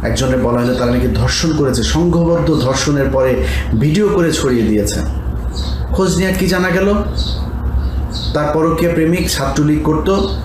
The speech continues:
তারা এক নাটক সাজিয়ে সেখানে সেই ভিডিও ছড়িয়ে দিয়েছে। এখন ভাই, পনেরো বছর যা করলেন বাংলাদেশের মুসলমানরা মাফ করে দিল। পনেরো বছর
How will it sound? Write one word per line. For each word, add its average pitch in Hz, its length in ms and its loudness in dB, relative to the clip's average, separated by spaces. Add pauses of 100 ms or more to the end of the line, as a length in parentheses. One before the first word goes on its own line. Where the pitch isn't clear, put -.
(120)
তারা 131 200 0
এক 156 260 0
নাটক 147 340 0
সাজিয়ে 147 420 0
সেখানে 165 380 0
সেই 143 160 0
ভিডিও 123 320 2
ছড়িয়ে 117 300 0
দিয়েছে। 101 360 0 (840)
এখন 143 280 2
ভাই, 147 380 2 (520)
পনেরো 170 320 2
বছর 170 220 0
যা 143 180 -2
করলেন 151 340 2
বাংলাদেশের 127 520 0
মুসলমানরা 120 520 2
মাফ 107 380 0
করে 104 180 2
দিল। 92 200 0 (1400)
পনেরো 170 320 2
বছর 175 240 0